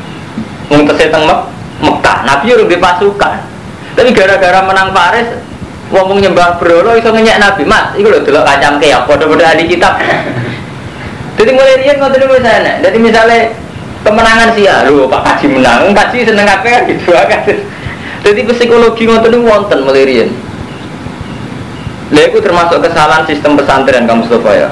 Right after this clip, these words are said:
Kita ini didoktrin berlebihan dalam sufi, ngindari ilmu Qur-, Quran. Padahal nah, ilmu Quran ini ngeten iki, term-, kadang-kadang bakas tahta, efek dari tak, tahta,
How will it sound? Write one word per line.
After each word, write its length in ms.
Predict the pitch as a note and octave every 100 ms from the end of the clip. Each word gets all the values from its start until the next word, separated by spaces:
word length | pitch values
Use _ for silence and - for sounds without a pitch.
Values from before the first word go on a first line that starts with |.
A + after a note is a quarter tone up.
| -
Kita 400 | E3+ E3 E3 F#3
ini 80 | G3+
didoktrin 640 | - C#3 C3+ - D#3+ C#3+
berlebihan 480 | B2+ B2 A#2+ D3+ D#3+
dalam 320 | B2+ A2+ B2
sufi, 400 | A#2+ B2 A2+ G#2+ - -
ngindari 480 | D#3 D3 D#3 F3 E3
ilmu 240 | C3+ C#3+ -
Qur-, 240 | D#3 - - - - -
Quran. 320 | D3 - A2+ D#3+
Padahal 240 | F3+ A#3+ B3
nah, 120 | A#3 F3
ilmu 120 | G3+
Quran 320 | G3+ G3+ - A#3
ini 80 | A3+
ngeten 200 | G#3 G3+
iki, 240 | F#3 - A#2+ -
term-, 160 | A#2 A#2
kadang-kadang 480 | A#2 A#2 A2 C#3+ A#2+
bakas 240 | A2+ A2 -
tahta, 480 | - - - - - - A#2
efek 260 | - - -
dari 200 | G2+ A2
tak, 160 | A#2 - - - - - -
tahta, 480 | - - - -